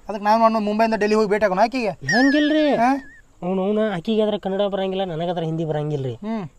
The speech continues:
Speaker 2: ದಿನ ಮೆಸೇಜ್ ಮಾಡಾಕ್ತಾಳು, ಮಸ್ತ್ ಅಲ್ರಿ ಆಕಿನ.
Speaker 1: ಏ, ಮಸ್ತ್ ಇದ್ರ ನಾ ಆಕಿ ಕೂಡ ಎಲ್ಲಿ ಮಾತಾಡೋಕ್ ಕುಂದ್ರುದು? ನಾನ್ ಏನ್ ತೊಯ್ಕೋತಾಳು?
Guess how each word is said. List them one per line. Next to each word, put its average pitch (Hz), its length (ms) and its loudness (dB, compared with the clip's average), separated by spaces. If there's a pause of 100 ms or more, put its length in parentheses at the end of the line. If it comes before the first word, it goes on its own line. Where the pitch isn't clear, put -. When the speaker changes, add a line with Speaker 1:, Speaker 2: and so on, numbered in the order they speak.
Speaker 2:
ದಿನ 185 220 0
ಮೆಸೇಜ್ 208 300 -2
ಮಾಡಾಕ್ತಾಳು, 175 640 -4
ಮಸ್ತ್ 151 300 -6
ಅಲ್ರಿ 127 180 -6
ಆಕಿನ. 117 260 -10
Speaker 1:
ಏ, 214 180 6
ಮಸ್ತ್ 277 240 8
ಇದ್ರ 285 120 2
ನಾ 277 160 6
ಆಕಿ 285 140 8
ಕೂಡ 294 100 4
ಎಲ್ಲಿ 285 180 10
ಮಾತಾಡೋಕ್ 277 320 2
ಕುಂದ್ರುದು? 269 320 2
ನಾನ್ 254 140 0
ಏನ್ 262 140 -2
ತೊಯ್ಕೋತಾಳು? 262 480 6